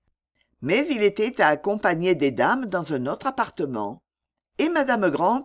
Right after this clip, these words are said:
étant venue auprès des deux jeunes personnes et s'étant mise entre elles deux,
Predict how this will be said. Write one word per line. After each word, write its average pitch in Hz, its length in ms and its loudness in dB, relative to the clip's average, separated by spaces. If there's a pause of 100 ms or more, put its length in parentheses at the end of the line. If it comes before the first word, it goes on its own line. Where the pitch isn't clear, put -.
étant 180 320 2
venue 190 560 0
auprès 185 380 2
des 147 160 4
deux 170 220 2
jeunes 277 260 0
personnes 196 640 -2 (340)
et 170 120 4
s'étant 269 420 0
mise 220 280 -6
entre 151 260 -8
elles 139 220 4
deux, 170 400 0